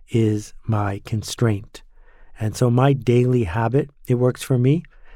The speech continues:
And if someone doesn't want to read all of my posts, I totally get it. I don't think most people have. But there's this sort of myth that creative people run out of juice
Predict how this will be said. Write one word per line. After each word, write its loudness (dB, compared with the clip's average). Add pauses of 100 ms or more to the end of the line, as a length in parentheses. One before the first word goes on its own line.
(160)
And 0
if -2
someone 2
doesn't 2
want 2
to 2
read 0
all 2
of -2
my -2
posts, -4
I 2
totally 2
get 2
it. -2
I -2
don't -2
think -4 (300)
most -2
people -6
have. -2 (640)
But 2 (460)
there's 4
this 2
sort 2
of 0
myth 0 (540)
that -2
creative 2
people -2
run 4
out -2 (360)
of -2
juice 0